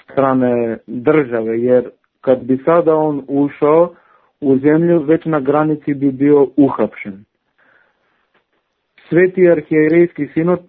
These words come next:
pravoslavne Ohridske arhijepiskopije izrazio je mišljenje da u, u ovakvoj situaciji, kad je već dva puta arhijepiskop na pravdi Boga bio u zatvor,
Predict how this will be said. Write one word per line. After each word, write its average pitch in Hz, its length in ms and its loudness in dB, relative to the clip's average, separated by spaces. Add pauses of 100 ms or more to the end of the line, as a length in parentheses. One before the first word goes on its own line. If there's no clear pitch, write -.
(400)
pravoslavne 151 640 0
Ohridske 147 520 -2
arhijepiskopije 131 1200 0 (140)
izrazio 151 800 2
je 139 180 4
mišljenje 151 580 0
da 139 340 2 (280)
u, 123 340 0
u 143 200 4
ovakvoj 175 440 2
situaciji, 127 600 -2
kad 131 200 0
je 127 120 4
već 165 220 2 (520)
dva 139 420 -2 (180)
puta 175 460 0 (760)
arhijepiskop 143 1040 -2
na 135 220 -2
pravdi 143 560 -4
Boga 123 560 -8
bio 135 560 -2
u 127 160 -6
zatvor, 123 580 -2